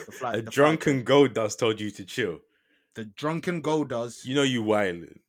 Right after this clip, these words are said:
Speaker 2: <laughs>
Speaker 1: Ric Flair was wilding. Now,
Speaker 2: <laughs>
Speaker 1: Tommy Dreamer, who's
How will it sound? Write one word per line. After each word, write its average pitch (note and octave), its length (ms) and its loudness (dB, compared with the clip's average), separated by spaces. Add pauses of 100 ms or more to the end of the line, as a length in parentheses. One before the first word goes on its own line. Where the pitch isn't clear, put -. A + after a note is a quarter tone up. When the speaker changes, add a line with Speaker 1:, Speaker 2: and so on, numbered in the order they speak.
(160)
Speaker 2:
<laughs> - 720 6
Speaker 1:
Ric C3 160 -4
Flair C#3+ 220 2
was B2 200 -8
wilding. B2+ 460 -4
Now, D3+ 340 4 (160)
Speaker 2:
<laughs> D#3+ 140 6
Speaker 1:
Tommy G#3+ 260 4
Dreamer, F3 580 0 (380)
who's D3 340 -2